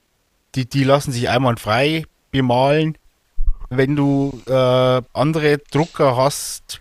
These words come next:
wo du mit irgendwelchem U-V-Bestrahlung das Resin aushärtest oder so, dann musst du dein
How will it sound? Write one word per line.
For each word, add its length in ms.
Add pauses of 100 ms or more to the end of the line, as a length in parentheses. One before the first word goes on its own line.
wo 200
du 520
mit 360
irgendwelchem 840 (540)
U-V-Bestrahlung 1400
das 220
Resin 360
aushärtest 680
oder 160
so, 200
dann 160
musst 280
du 80
dein 360